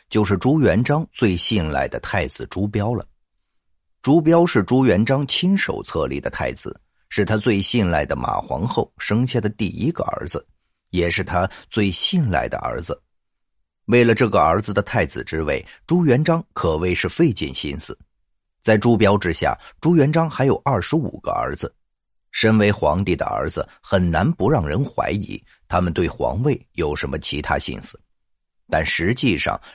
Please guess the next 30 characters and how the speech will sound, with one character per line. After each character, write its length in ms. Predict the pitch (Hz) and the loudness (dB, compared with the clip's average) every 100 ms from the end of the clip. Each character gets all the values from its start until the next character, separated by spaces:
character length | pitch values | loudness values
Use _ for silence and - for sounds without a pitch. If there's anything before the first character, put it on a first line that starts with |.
| - | 0
这 180 | 180 135 | 2 4
些 180 | 127 | 4
人 220 | 117 92 117 | 2 2 2
中 180 | 131 - _ | 0 -2 _
没 280 | 82 120 196 | 0 2 4
有 140 | 113 | 2
人 240 | 76 73 92 | 2 0 0
敢 180 | 69 - | -2 -2
和 140 | - | -6
朱 260 | - 139 139 | -2 -2 0
标 260 | 165 165 - - | 0 0 -6 -2
争 300 | 98 85 82 | 0 0 -2
这 100 | 78 | -4
个 100 | - | -6
太 260 | - 110 82 | -4 -4 -4
子 180 | - - | -8 -10
之 160 | - | -8
位。 180 | 67 - - _ _ _ _ _ _ _ _ | -8 -10 -14 _ _ _ _ _ _ _ _
朱 220 | - 131 | 2 4
标 240 | 127 139 151 | 4 2 2
的 80 | - | -2
太 240 | - 65 | -2 -4
子 340 | - 53 60 - - | -4 -8 -8 -10 -6
只 200 | - 117 | 0 2
怕 180 | 120 135 | 2 2
是 160 | - | 2
历 240 | 165 165 98 | 0 2 0
朝 240 | - 90 | 0 -2
历 220 | 139 101 | 0 -2
代 200 | 87 110 | -2 -4